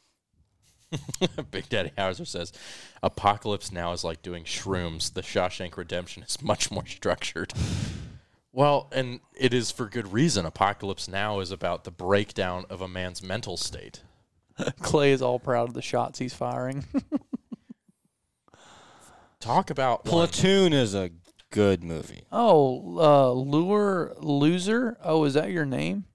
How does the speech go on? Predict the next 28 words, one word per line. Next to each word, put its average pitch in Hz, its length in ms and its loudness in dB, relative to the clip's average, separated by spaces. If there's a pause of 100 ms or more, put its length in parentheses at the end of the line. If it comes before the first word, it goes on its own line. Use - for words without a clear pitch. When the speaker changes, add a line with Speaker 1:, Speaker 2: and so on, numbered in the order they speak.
(100)
Speaker 2:
on 151 400 -2
social? 170 480 0
He 175 140 0
said, 156 320 2
"Good 147 140 6
day 160 320 8
from 139 240 -4
Australia. 151 520 4
Found 147 300 0
you 143 60 -2
guys 135 300 2
randomly 135 340 0
a 123 40 -2
few - 180 -4
weeks 131 200 -2
ago 127 240 2
and 123 100 -2
slowly 135 320 4
working 127 240 2
through 127 140 2
all 127 100 6
your 120 100 -2
podcasts. 127 440 2
So 139 180 2
much 135 220 -2
great 131 200 0
info 127 260 -2
Speaker 1:
Australia. 127 580 -2